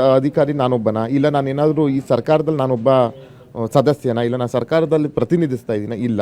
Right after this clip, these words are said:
ಇಲ್ಲ ಈ ತನಿಖಾ ತಂಡದಲ್ಲಿ ಏನಾದ್ರು ಇದೀನ, ಇಲ್ಲ, ನನಗೇನಕ್ಕೆ ಕರೆ ಮಾಡ್ತಾರೆ? ನಾನು ಏನಕ್ಕೆ ಅವ್ರನ್ನ ಭೇಟಿ ಮಾಡಲಿ? ಇದನ್ನೆಲ್ಲ ಕಟ್ಟು ಕತೆ ಮಾಡಿ ಸುಳ್ಳು ಹೇಳಿ ರಾಜ್ಯದ ಜನರ ದಿಕ್ ತಪ್ಪಿಸಿ ನಮ್ಮ, ಆ, ಒಂದು ಏನು ಇವರು ಯಾವ ಏನು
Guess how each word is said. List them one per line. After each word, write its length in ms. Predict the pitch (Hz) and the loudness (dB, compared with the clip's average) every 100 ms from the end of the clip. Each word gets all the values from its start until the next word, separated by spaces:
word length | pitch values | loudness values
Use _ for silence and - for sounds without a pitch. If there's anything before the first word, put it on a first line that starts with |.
| - | 0
ಇಲ್ಲ 120 | 139 | 0
ಈ 240 | 143 139 | 0 0
ತನಿಖಾ 300 | 147 156 156 | 0 0 2
ತಂಡದಲ್ಲಿ 340 | 165 156 156 147 | 0 0 0 0
ಏನಾದ್ರು 260 | 135 143 | 0 0
ಇದೀನ, 200 | 123 123 | 0 -2
ಇಲ್ಲ, 200 | 113 104 | -2 -2
ನನಗೇನಕ್ಕೆ 680 | 117 170 180 214 - - - | -2 2 2 2 0 -12 -2
ಕರೆ 160 | 135 123 | 0 2
ಮಾಡ್ತಾರೆ? 320 | 113 104 135 | -2 -4 -2
ನಾನು 220 | 127 160 | 0 2
ಏನಕ್ಕೆ 240 | 190 226 | 2 0
ಅವ್ರನ್ನ 180 | 151 127 | 0 -2
ಭೇಟಿ 240 | 107 107 110 | -4 -4 -6
ಮಾಡಲಿ? 280 | 107 95 - - - | -6 -8 -10 -16 -14
ಇದನ್ನೆಲ್ಲ 320 | 131 143 143 185 | -8 -4 -2 -4
ಕಟ್ಟು 380 | 170 156 - | -8 -8 -2
ಕತೆ 240 | 185 160 175 | 2 4 4
ಮಾಡಿ 200 | 165 190 | 4 2
ಸುಳ್ಳು 300 | - 165 170 | 2 4 6
ಹೇಳಿ 380 | 156 156 185 277 - - - | 6 6 6 2 -6 -20 0
ರಾಜ್ಯದ 340 | 123 139 147 156 | 6 6 6 4
ಜನರ 340 | 139 151 165 | 4 6 4
ದಿಕ್ 280 | 131 143 - | 4 2 2
ತಪ್ಪಿಸಿ 480 | 151 - 190 214 - | 2 2 -2 -2 -4
ನಮ್ಮ, 380 | 143 139 143 143 | -2 0 0 2
ಆ, 380 | 143 135 131 127 | 4 6 6 4
ಒಂದು 640 | 131 147 143 139 123 120 - - | 4 2 4 4 4 -2 -10 2
ಏನು 200 | 160 175 | 6 6
ಇವರು 560 | 156 151 147 139 123 120 | 6 4 6 4 2 2
ಯಾವ 300 | 139 151 160 | 6 8 6
ಏನು 680 | 143 160 180 175 151 127 | 6 4 4 2 0 -4